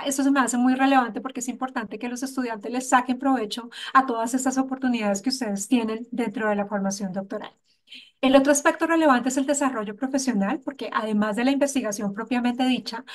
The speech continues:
los programas doctorales también suelen incluir oportunidades de desarrollo, eh, profesional en términos de desarrollo de habilidades transferibles como la comunicación, el liderazgo,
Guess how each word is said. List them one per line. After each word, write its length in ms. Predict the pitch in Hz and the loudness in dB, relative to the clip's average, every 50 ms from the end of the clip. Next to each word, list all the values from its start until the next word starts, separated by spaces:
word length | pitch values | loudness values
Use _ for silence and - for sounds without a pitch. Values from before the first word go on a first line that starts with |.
| - - - - - | -16 -16 -16 -6 -4
los 140 | 254 254 | -4 -4
programas 380 | - 240 233 233 220 208 214 202 | -2 -2 -2 0 0 0 0 0
doctorales 500 | 254 247 254 277 269 247 226 220 208 - | -2 0 2 4 4 4 2 0 -2 0
también 420 | 269 262 254 240 240 226 214 208 | 2 2 2 0 0 -4 -4 -6
suelen 380 | 208 - 262 247 247 247 247 254 | -4 0 0 2 2 2 0 0
incluir 340 | 254 254 262 254 240 220 214 | 0 0 0 -2 -2 -2 -4
oportunidades 640 | 202 202 220 220 - 254 240 233 220 208 196 196 202 | -8 -10 -12 -10 -8 -8 -8 -6 -6 -6 -6 -4 -6
de 60 | 220 | -6
desarrollo, 680 | 220 220 214 240 220 220 202 196 196 196 202 202 214 - | -6 -4 -4 -4 -4 -4 -4 -4 -2 -2 -2 -2 -2 -4
eh, 320 | - 240 220 214 214 214 208 | -6 -6 -6 -6 -6 -8 -8
profesional 720 | - 233 226 240 214 - 226 214 240 269 285 285 277 262 | -10 -10 -10 -10 -10 -8 -4 0 2 4 4 4 2 2
en 100 | 247 247 | 0 -2
términos 460 | - 220 214 208 208 208 226 226 214 | -4 -4 -4 -4 -4 -6 -6 -8 -6
de 260 | 220 233 233 233 226 - - - - - - | -6 -6 -6 -6 -8 -10 -14 -16 -16 -6 -4
desarrollo 400 | 254 240 247 233 202 220 202 208 | -2 0 0 0 0 0 0 2
de 60 | 208 208 | 2 2
habilidades 580 | 214 220 226 214 233 214 208 202 202 196 - | 2 0 -2 -2 -4 -2 -2 -2 -2 -4 -6
transferibles 720 | - 233 220 - - 220 240 269 277 269 262 247 254 247 - | -8 -10 -8 -8 -6 -2 2 2 4 4 2 2 0 -4 -6
como 180 | - 214 214 | -6 -6 -6
la 120 | 214 220 - | -8 -8 -6
comunicación, 800 | - 208 208 208 202 202 - 208 - 262 254 254 247 247 240 226 | -6 -4 -4 -4 -4 -6 -6 -4 0 0 2 2 2 0 -2 -4
el 80 | 214 | -6
liderazgo, 680 | 214 214 214 214 226 240 254 247 240 240 - 226 - | -8 -8 -8 2 6 8 8 8 6 2 -6 -12 -12